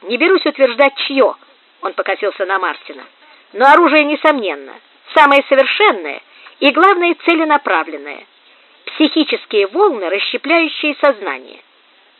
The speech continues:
«И лёд», сказал я. «Почему лёд?» «Потому что нужно было расщепить лёд, чтобы извлечь харьковчанку». «Посмотрите направо!» крикнул Вано.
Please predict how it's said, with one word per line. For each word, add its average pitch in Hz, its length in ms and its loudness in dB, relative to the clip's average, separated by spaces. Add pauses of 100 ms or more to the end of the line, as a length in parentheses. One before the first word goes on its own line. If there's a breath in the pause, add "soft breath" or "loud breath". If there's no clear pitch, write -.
(420)
«И 180 200 -10
лёд», 262 200 0 (640)
сказал 165 360 -12
я. 139 160 -20 (640)
«Почему 262 380 2
лёд?» 175 200 0 (800)
«Потому 165 300 -10
что - 160 -2
нужно 233 320 0
было 233 240 6
расщепить 214 600 -4
лёд, 190 280 2 (100)
чтобы 226 280 0 (320 loud breath)
извлечь 190 560 -4
харьковчанку». - 800 -2 (1500)
«Посмотрите 370 640 4
направо!» 370 720 4 (720)
крикнул 202 380 -4
Вано. 180 320 -4